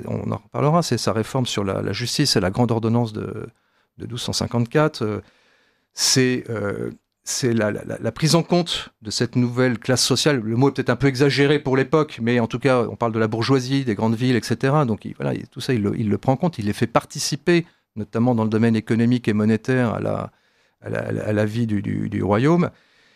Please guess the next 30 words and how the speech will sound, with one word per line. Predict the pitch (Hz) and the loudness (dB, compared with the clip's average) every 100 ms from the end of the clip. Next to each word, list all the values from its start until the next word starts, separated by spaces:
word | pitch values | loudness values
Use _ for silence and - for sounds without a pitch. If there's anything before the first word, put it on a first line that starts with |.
| _ | _
Et | 110 104 | -6 -2
puis, | - 165 175 | 2 4 4
sur | - 147 135 | 2 2 2
le | 127 | 2
plan, | 123 151 156 151 | 0 2 2 4
euh, | 113 104 101 95 _ _ _ _ _ _ - | 4 2 0 -6 _ _ _ _ _ _ -2
international, | 143 135 139 139 127 - 123 139 170 131 | 0 2 2 2 0 0 2 4 4 0
c'est, | - - 113 110 107 98 - _ _ _ _ 117 | -2 0 2 2 2 -2 -8 _ _ _ _ -14
euh, | 110 - _ | -12 -14 _
pour | - 123 | 0 0
reprendre | 127 156 147 | 2 0 2
des | 131 | 2
mots | 135 143 151 | 4 4 2
qui | 127 | -2
parlent | - 139 131 104 | 0 0 0 -4
un | |
petit | - 117 | -8 -10
peu | 120 120 | -4 0
aujourd'hui | 117 101 104 113 123 120 | 0 0 -2 0 0 0
à | 92 | -2
notre | 95 - | -4 -6
époque, | 110 127 135 | 0 0 0
c'est, | - 113 107 | -2 -2 0
euh, | 98 - - - - 104 104 | 0 -4 -10 -12 -10 -10 -4
moi, | 110 | 0
je, | 104 101 | 0 0
j'appelle | 104 - 101 | -2 -4 -2
ça, | - 117 | 0 0
c'est | - | 0
la, | 101 | -2